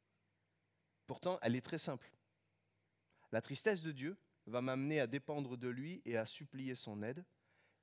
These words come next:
et à m'offrir la joie et la paix. La culpabilité, elle fait quoi ? Exactement l'inverse. Elle m'éloigne de Dieu, je m'apitoie sur mon sort, je m'éloigne de l'Église, de la parole, des prières. Un cercle vicieux.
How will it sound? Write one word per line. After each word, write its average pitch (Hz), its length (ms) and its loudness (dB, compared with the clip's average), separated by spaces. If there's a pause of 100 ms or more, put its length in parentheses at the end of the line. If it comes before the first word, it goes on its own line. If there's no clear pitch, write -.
(140)
et 117 80 4
à 117 80 4
m'offrir 120 400 -2
la 101 100 -2
joie 104 280 -4
et 98 40 -2
la 95 120 -2
paix. 131 240 -10 (1160)
La 120 80 2
culpabilité, 175 600 2
elle 147 80 0
fait - 120 -12
quoi ? - 220 -12 (880)
Exactement 131 480 -4
l'inverse. 101 480 -6 (920)
Elle 101 120 -6
m'éloigne 123 360 -2
de 117 100 -4
Dieu, 107 200 -8 (840)
je 101 140 -8
m'apitoie 135 400 -4
sur 123 180 -8
mon 113 140 -4
sort, 101 280 -12 (680)
je - 140 -12
m'éloigne 117 340 0
de 127 80 -2
l'Église, 113 560 -6 (320)
de 101 100 -4
la 107 100 0
parole, 104 440 -4 (180)
des 98 80 -8
prières. 92 400 -8 (800)
Un 113 80 -4
cercle 120 420 -2
vicieux. 104 500 -8